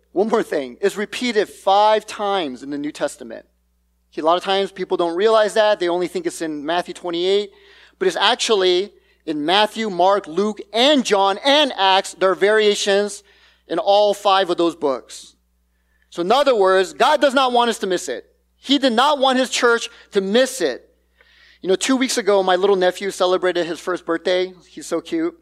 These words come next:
And my wife bought him a birthday card. And it was one of those cards where every time you open it, like, a song begins to play, one of those big fat cards with the little chip inside. And so every time we would open it to try to write something in it, like, you couldn't miss it, right?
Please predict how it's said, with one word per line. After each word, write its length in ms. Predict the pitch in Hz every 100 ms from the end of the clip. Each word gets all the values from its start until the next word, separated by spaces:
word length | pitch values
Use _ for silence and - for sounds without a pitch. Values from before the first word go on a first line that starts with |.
| _ _ _ _ -
And 80 |
my 80 | 175
wife 300 | 180 185 208
bought 180 | 180 175
him 80 | 180
a 40 |
birthday 340 | 156 180 180 185
card. 420 | - 156 151 156
And 20 |
it 40 |
was 100 | 156
one 120 | 165 220
of 80 |
those 160 | 202 180
cards 360 | - 175 165 147
where 120 | 156
every 160 | 185
time 140 | 196 190
you 80 | 170
open 260 | 170 180
it, 220 | 170 180
like, 160 | 156 143
a 40 |
song 320 | 139 156 160 165
begins 240 | 147 151
to 60 | 160
play, 360 | - 156 160
one 140 | 156 147
of 60 |
those 140 | 143 135
big 300 | 151 147 -
fat 300 | 156 143 -
cards 400 | 151 143 147 135
with 120 | 131
the 60 | 131
little 240 | 135 131
chip 280 | - - 147
inside. 400 | 143 151 143 165 _ _ _ _ _ _ _ _ _ -
And 80 |
so 80 | 214
every 180 | 208 269
time 200 | 262 262
we 100 | 254
would 140 | 226
open 260 | 220 226 226
it 80 | 202
to 80 | 196
try 140 | 220
to 100 | 196
write 220 | 170 190
something 220 | 226 190 190
in 120 | 196
it, 120 | 170
like, 160 | 165 -
you 140 | 190
couldn't 260 | 190 247 202
miss 220 | 208 -
it, 60 | 147
right? 360 | 139 151 180